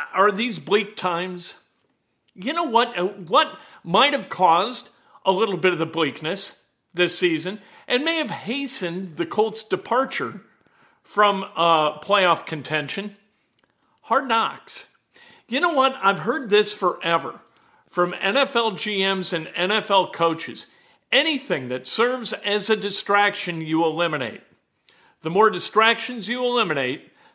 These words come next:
the better your team, your staff, your franchise is going to be as, as far as their ability to focus on what's important.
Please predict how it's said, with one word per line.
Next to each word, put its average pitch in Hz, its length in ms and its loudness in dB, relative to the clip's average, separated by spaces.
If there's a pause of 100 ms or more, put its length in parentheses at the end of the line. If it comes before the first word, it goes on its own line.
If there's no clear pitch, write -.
the 165 120 -4
better 202 260 0
your 202 180 -2
team, 220 560 -6
your 170 200 -4
staff, 190 580 2 (220)
your 165 160 -2
franchise 165 800 -2
is 151 100 -8
going 196 300 -2
to 160 60 -6
be 165 420 2 (400)
as, 180 260 2
as 170 320 -4
far 214 380 2
as 175 240 -2
their 220 220 2
ability 196 420 0
to - 140 -12
focus 202 540 -2
on 170 200 -4
what's 170 200 -2
important. 151 520 -6